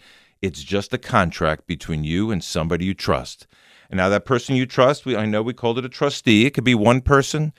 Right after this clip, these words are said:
It could be lots of people. It could be a, a bank trust officer. It could be a, lots of different people and, and a lot of different variations of people and entities. So we have a lot of choices of who the trustee is going to be.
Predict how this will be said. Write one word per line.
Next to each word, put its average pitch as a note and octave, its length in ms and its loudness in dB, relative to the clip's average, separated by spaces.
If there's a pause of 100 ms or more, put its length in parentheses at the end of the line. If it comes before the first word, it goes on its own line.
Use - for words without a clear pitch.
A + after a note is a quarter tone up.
(260)
It A2 80 0
could G2 160 -2
be G2+ 100 4
lots G#2 400 2
of C3+ 100 0
people. C#3 460 0 (340)
It G#2+ 120 0
could F#2+ 180 -2
be F2 140 2
a, D#2 280 -2
a F2 80 -8
bank F#2+ 420 -4
trust B2+ 340 0
officer. C#3 520 0 (360)
It G#2+ 180 -2
could G2 180 -6
be G2 120 4
a, G2 80 6
lots A2 380 4
of C#3 100 -2
different C#3+ 260 0
people C3+ 400 2
and, F#2 340 -2 (140)
and G2+ 240 -2
a F#2 60 -2
lot G#2+ 240 4
of B2+ 100 -2
different B2+ 260 -4
variations B2+ 640 2
of G#2+ 140 -2
people B2+ 380 -2
and G#2+ 120 2
entities. C3 640 0 (380)
So A2+ 140 2
we G#2+ 80 6
have G#2 100 6
a - 20 6
lot B2 240 6
of C3+ 60 -2
choices C#3+ 580 2
of G2 100 2
who D3+ 280 2
the B2 100 0
trustee F2 480 0
is D2+ 80 -6
going D#2 300 -4
to D#2 100 -8
be. C#2 360 -4